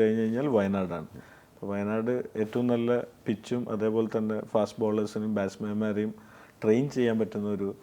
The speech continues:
പിച്ചായതുകൊണ്ട് എൻ സി എ, നാഷണൽ ക്രിക്കറ്റ് അക്കാഡമിക്ക് ഇവിടെ ഒരു അക്കാഡമി സ്റ്റാർട്ട് ചെയ്യണം. പക്ഷെ അവരെ സംബന്ധിച്ചിടത്തോളം ഏറ്റവും വലിയൊരു പ്രോബ്ലം,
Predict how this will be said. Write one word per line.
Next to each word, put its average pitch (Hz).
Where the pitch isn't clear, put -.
പിച്ചായതുകൊണ്ട് 107
എൻ 110
സി -
എ, 107
നാഷണൽ 113
ക്രിക്കറ്റ് 110
അക്കാഡമിക്ക് 107
ഇവിടെ 104
ഒരു 104
അക്കാഡമി 110
സ്റ്റാർട്ട് 98
ചെയ്യണം. 85
പക്ഷെ 101
അവരെ 101
സംബന്ധിച്ചിടത്തോളം 107
ഏറ്റവും 110
വലിയൊരു 107
പ്രോബ്ലം, 101